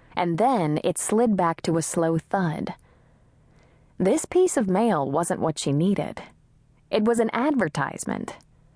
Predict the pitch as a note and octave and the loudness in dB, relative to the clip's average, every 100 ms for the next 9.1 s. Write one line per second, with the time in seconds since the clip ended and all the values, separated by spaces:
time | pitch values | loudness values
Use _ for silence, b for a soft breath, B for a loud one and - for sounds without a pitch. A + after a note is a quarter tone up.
0 | _ _ A#3+ D4 B3+ E3+ D3 D#3+ - F3 | _ _ 2 4 2 2 2 2 0 0
1 | E3 G#3 D#4+ C4+ - - C#3 - B2 D3+ | 2 4 4 4 0 -2 -4 -2 -4 -2
2 | C3+ D3 F#3+ A3+ A#3 B B B - G3 | -2 -2 0 0 -2 B B B 0 0
3 | F3 F3+ C4+ C4+ F#3+ - C3+ - - - | 2 2 2 2 0 -2 -4 -4 -8 -12
4 | - - A#3 C#4+ A3 F#3 E3+ - F#3 E3+ | -14 -4 0 0 2 2 0 0 -2 0
5 | F#3 - C#4+ - D4 - G#3+ G#3 - - | -2 -2 -2 -2 -4 -2 -2 -2 -4 0
6 | C4+ F#3 D3 C#3 D3+ D#3 E3+ F#3 D3+ C#3+ | 2 2 2 0 2 2 2 2 0 -2
7 | - - - b b b b b b b | -4 -10 -14 b b b b b b b
8 | b b b b - G#3 D#4+ E4+ A#3 F#3 | b b b b 0 4 4 4 2 0